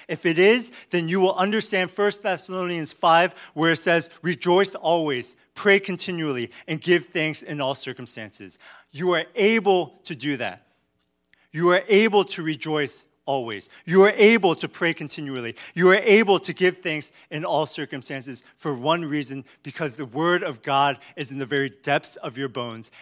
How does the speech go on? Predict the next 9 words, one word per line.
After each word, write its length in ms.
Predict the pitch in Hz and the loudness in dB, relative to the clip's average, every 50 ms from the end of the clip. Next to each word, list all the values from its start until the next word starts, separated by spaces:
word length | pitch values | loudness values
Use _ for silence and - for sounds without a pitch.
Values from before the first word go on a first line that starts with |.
| - - | -14 -12
and 140 | 156 151 | -10 -8
it 100 | 151 123 | -8 -8
is 160 | 131 127 - - | -8 -10 -10 -12
greater 600 | - 117 107 120 151 147 147 139 131 123 113 - - - - | -14 -16 -10 -6 -4 -4 -4 -4 -6 -8 -10 -12 -16 -14 -12
than 140 | 147 143 147 | -12 -10 -10
any 220 | - 151 131 131 | -10 -12 -12 -10
circumstance 800 | 120 - - - 175 160 - - 156 143 - - 160 147 143 - _ _ - | -10 -10 -8 -6 -6 -6 -6 -8 -10 -10 -8 -8 -8 -8 -10 -10 _ _ -10
or 120 | - 139 123 | -8 -6 -6
situation 840 | - - - 156 147 - 139 127 131 123 113 - - 113 110 104 | -4 -4 -4 -6 -6 -8 -8 -8 -8 -8 -8 -10 -12 -14 -16 -18